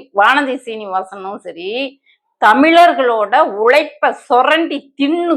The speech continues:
கொழுத்து போயிருக்கிற உங்களுக்கு தமிழ் உணர்வு கொஞ்சம் கூட இல்லைன்னாக்க, எதுக்கு நீ இந்த தமிழ் மக்கள் போட்ட ஓட்டை வாங்கித்தானே நீ கவுன்சிலர் ஆன? தமிழர்களோட ஓட்டை வாங்கித்தானே கவுன்சிலர் ஆன?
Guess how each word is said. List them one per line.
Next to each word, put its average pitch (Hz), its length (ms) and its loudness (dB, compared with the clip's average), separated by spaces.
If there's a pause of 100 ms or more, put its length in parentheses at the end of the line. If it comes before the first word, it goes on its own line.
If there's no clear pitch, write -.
(120)
கொழுத்து 311 480 4
போயிருக்கிற 262 540 0 (100)
உங்களுக்கு 262 720 -8 (1080)
தமிழ் 285 380 6
உணர்வு 247 400 2
கொஞ்சம் 247 340 -2
கூட 269 140 2
இல்லைன்னாக்க, 170 600 -6 (760)
எதுக்கு 381 360 2
நீ 370 100 2
இந்த 277 240 2
தமிழ் 320 360 4
மக்கள் 330 440 0
போட்ட 285 240 0 (180)
ஓட்டை 339 280 4
வாங்கித்தானே 320 480 0
நீ 302 120 -4
கவுன்சிலர் 285 560 -2
ஆன? 254 160 -2 (840)
தமிழர்களோட 320 680 6
ஓட்டை 277 280 2
வாங்கித்தானே 277 400 -2
கவுன்சிலர் 214 480 -10
ஆன? 180 120 -14